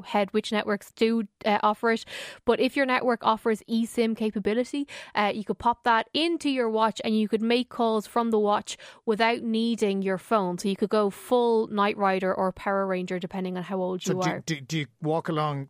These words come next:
Speaker 2: talking into your watch, or do you have headphones on?
Speaker 1: Uh,
Speaker 2: Or
Speaker 1: you
Speaker 2: could
Speaker 1: can
Speaker 2: do
Speaker 1: do
Speaker 2: both?
Speaker 1: both. You can do both. So you
Speaker 2: Wow.
Speaker 1: can, you can talk into the, the watch,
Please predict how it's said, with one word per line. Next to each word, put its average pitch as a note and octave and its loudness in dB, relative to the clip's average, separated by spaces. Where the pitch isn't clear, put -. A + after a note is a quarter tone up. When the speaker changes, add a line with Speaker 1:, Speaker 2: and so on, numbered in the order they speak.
Speaker 2:
talking C#3+ -6
into E3+ -4
your A3+ 0
watch, A3 -4
or D#3+ 0
do C#3 -6
you C#3 0
have D3+ -4
headphones B2+ -6
on? - -18
Speaker 1:
Uh, C#4 0
Speaker 2:
Or - 2
Speaker 1:
you B3+ 2
Speaker 2:
could C#4+ 2
Speaker 1:
can A#3 0
Speaker 2:
do D4+ 4
Speaker 1:
do E4 4
Speaker 2:
both? - 2
Speaker 1:
both. A3 2
You B3 -2
can C4+ -2
do E4 -2
both. F#3 0
So B3 0
you B3 2
Speaker 2:
Wow. G#3+ -2
Speaker 1:
can, B3 -2
you A#3+ -2
can B3+ 0
talk C4+ -2
into C4+ -2
the, C4 -2
the C4 0
watch, C4 -4